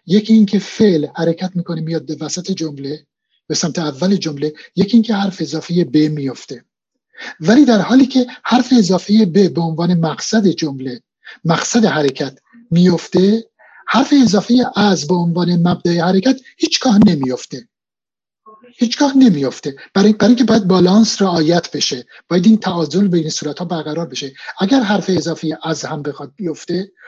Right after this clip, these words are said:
اون وقت ما دیگه نمی-، بین مقصد و مبدأ رو گم می‌کنیم. اگر من بگم برگشت خونه،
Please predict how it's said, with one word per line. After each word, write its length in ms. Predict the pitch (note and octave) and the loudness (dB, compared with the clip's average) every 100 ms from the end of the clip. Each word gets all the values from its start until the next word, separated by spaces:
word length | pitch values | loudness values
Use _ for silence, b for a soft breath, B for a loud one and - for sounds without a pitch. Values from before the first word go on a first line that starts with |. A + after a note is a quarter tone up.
| B | B
اون 140 | F3 | 0
وقت 200 | F#3+ - | 0 2
ما 80 | G3 | 0
دیگه 180 | D#3+ G3 | 2 4
نمی-، 200 | G3 F3+ B B E3+ | 4 4 B B 2
بین 320 | F#3+ F#3 F#3 - | 2 2 -2 -6
مقصد 600 | E3 E3 E3+ - - D#3+ | -4 0 0 0 -2 -2
و 40 | |
مبدأ 460 | D#3 D#3 D#3 E3+ F#3 | 0 -2 0 0 4
رو 220 | F#3+ F#3+ - - | 4 0 -6 0
گم 200 | G3 F3 | 2 2
می‌کنیم. 720 | C#3+ C#3 C3 D3 B2+ A#2 G2 _ B B B - | 0 -6 -4 -4 -4 -12 -20 _ B B B -6
اگر 180 | D3 E3+ | -2 -2
من 160 | E3 | -2
بگم 240 | D3+ D#3+ D#3 | -2 -2 0
برگشت 640 | D#3+ D3+ D#3 C#3+ - - | -2 0 0 -2 -4 -8
خونه، 720 | - - E3 D#3 D#3+ F3 A#3 | -8 -4 -2 -2 -2 -2 -2